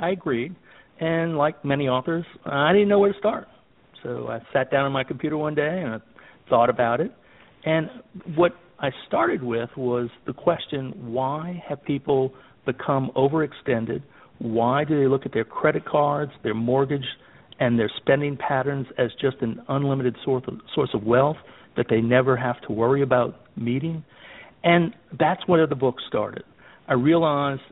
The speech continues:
that the fault was really not with the individuals trying to li-, re-, live the American dream. It was really that the American dream had been hijacked by the marketers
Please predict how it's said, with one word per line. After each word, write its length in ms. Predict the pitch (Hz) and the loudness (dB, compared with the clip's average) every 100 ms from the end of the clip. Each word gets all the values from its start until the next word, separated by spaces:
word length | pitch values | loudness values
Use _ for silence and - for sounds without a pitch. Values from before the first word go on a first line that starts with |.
| 131 | -6
that 160 | 113 | -6
the 80 | - - | -6 0
fault 300 | 175 170 165 | 4 4 2
was 100 | 127 170 | -2 0
really 220 | 190 143 | 0 0
not 180 | 117 120 | -4 -6
with 120 | 123 | -8
the 120 | 123 | -8
individuals 480 | 127 123 123 120 113 | -6 -6 -6 -8 -10
trying 220 | 131 120 | -6 -6
to 60 | 113 | -6
li-, 260 | 110 120 - - | -8 -8 -10 -12
re-, 200 | 117 120 | -8 -6
live 320 | 131 131 123 117 - | 0 0 0 -4 -4
the 100 | 110 | -2
American 540 | 110 117 117 117 110 | -2 0 0 -2 -6
dream. 480 | 107 123 131 143 143 - - - - | -4 -4 -4 -6 -12 -18 -20 -20 -4
It 60 | 143 | -2
was 280 | 139 139 131 | 0 -2 2
really 280 | 147 165 156 | 4 6 6
that 160 | 131 127 | 2 2
the 100 | 131 | 0
American 440 | 127 135 156 175 | 4 2 2 -2
dream 460 | 135 127 117 131 160 _ _ - | -2 -2 -2 -4 -10 _ _ -4
had 180 | 143 131 | 0 2
been 140 | 139 | 0
hijacked 640 | - - 175 180 170 160 - | 0 2 2 2 -2 -4 -4
by 120 | 151 | -4
the 80 | 143 | -2
marketers 680 | 135 143 180 208 - - | -4 -4 -4 -6 -10 -14